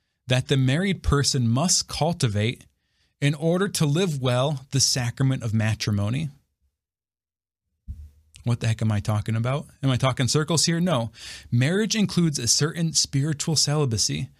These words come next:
There's an internal solitude that the married person must cultivate in order to live well the sacrament of matrimony.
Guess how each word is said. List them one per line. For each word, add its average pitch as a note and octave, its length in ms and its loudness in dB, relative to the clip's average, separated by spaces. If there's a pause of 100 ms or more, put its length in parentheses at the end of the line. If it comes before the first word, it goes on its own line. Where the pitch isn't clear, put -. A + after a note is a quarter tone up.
(320)
There's C#3 200 4
an C#3+ 120 -2
internal G#3+ 560 0
solitude C3+ 600 0
that B2+ 140 0
the B2 80 2
married C#3+ 320 0
person C3+ 400 0
must C#3 240 2
cultivate B2 640 -2 (420)
in B2 120 -2
order D3+ 360 0
to F3 200 -2
live C3+ 260 0
well G#2+ 400 0
the A2+ 100 -2
sacrament A2+ 500 0
of G#2 100 -6
matrimony. A2+ 680 -2